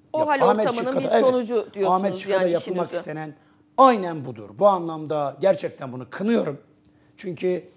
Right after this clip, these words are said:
Speaker 2: hani buradan şeye bağlamak lazım Semra Hanım. Bu şu aslında. Biraz, biraz sonra belki oraya geleceğiz ama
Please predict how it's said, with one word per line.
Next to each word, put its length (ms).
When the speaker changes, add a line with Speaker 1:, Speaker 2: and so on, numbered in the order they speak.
Speaker 2:
hani 240
buradan 200
şeye 300
bağlamak 440
lazım 220
Semra 380
Hanım. 180
Bu 120
şu 220
aslında. 500
Biraz, 340
biraz 180
sonra 240
belki 240
oraya 160
geleceğiz 440
ama 280